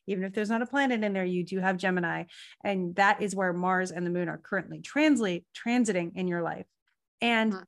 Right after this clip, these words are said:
Speaker 1: I've done all this work for you already on my TikTok. I posted, uh, horoscopes for every rising sign. So if you're wondering what that is for you, I just put it into a nice question sentence for you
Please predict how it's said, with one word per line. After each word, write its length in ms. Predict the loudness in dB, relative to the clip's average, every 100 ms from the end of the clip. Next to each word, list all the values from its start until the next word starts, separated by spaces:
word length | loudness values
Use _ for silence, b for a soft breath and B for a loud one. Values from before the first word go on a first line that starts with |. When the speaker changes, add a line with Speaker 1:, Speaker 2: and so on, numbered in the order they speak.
| 0
Speaker 1:
I've 180 | 4 6
done 200 | 6 6
all 100 | 4
this 180 | 2 -2
work 200 | -4 -2
for 120 | -2
you 140 | 2
already 340 | 2 2 2 0
on 160 | 0
my 120 | 0 0
TikTok. 480 | -4 0 2 2 -2
I 80 |
posted, 560 | -4 -2 -2 -2 -4 -4 _ _ -6
uh, 140 | -4 -2
horoscopes 500 | 0 -2 0 -4 -2
for 120 | -2
every 200 | 0 2
rising 360 | 2 0 -2 -6
sign. 280 | -8 -10
So 120 | -4 -2
if 80 |
you're 160 | 0 2
wondering 440 | 2 2 2 0
what 260 | 0 0 2
that 180 | 0 2
is 160 | -4 -2
for 140 | 0
you, 280 | 2 0 0 B B B -6 2
I 140 | 2
just 220 | 2 -2
put 80 | 0
it 120 | 0 0
into 520 | 0 0 0 0 -2
a 80 | -2
nice 320 | 0 0 -2
question 600 | -8 -4 -4 -2 -2 -2 -2
sentence 480 | -2 -4 -4 -8
for 180 | -6 -6
you 260 | -4 -6